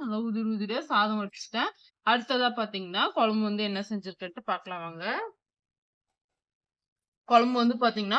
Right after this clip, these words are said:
ரொம்பவே டிஃப்ரெண்டா பீட்ரூட் குழம்பு செஞ்சிருக்காங்க. இந்த குழம்பு பாத்தீங்கன்னா பீட்ரூட் வச்சு எப்பவுமே நம்ம பொரியல் தான் செய்வோம்,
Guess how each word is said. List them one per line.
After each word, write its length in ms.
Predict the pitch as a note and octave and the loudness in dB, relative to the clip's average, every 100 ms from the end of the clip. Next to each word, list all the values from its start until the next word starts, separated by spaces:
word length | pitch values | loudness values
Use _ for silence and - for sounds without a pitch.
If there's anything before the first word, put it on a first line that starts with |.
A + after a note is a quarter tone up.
| F4 | 4
ரொம்பவே 300 | A#3+ A3 A3+ A3+ | 4 4 2 0
டிஃப்ரெண்டா 460 | A#3 - A3+ A3 C4+ C4 | -2 -4 -4 4 4 4
பீட்ரூட் 340 | A3+ A#3 A#3 - | -2 -4 -8 0
குழம்பு 240 | A3 G#3 G#3+ | 2 2 -2
செஞ்சிருக்காங்க. 560 | G#3+ G3 F#3+ - F3+ F3+ C4 - - - C4 | -4 -6 -8 -8 -6 -2 -2 -4 -20 -6 -2
இந்த 140 | C4+ B3+ | -2 2
குழம்பு 260 | A#3+ A3+ A3+ G#3+ | 2 2 -2 -4
பாத்தீங்கன்னா 380 | F#3 F3+ G#3+ E4+ | -6 -4 -2 -2
பீட்ரூட் 360 | C4+ A#3+ C#4+ G#3+ | -2 -4 -6 -2
வச்சு 180 | G#3+ - C4+ | -2 -2 -4
எப்பவுமே 300 | G#3+ A3 A#3+ B3 | -2 -4 -2 -2
நம்ம 200 | G3+ C#4 F#4 | -2 -2 2
பொரியல் 340 | B3 A#3 A#3+ A#3 | 2 4 2 -2
தான் 140 | C4+ | -2
செய்வோம், 340 | A#3 G3 A3 | -4 -2 -4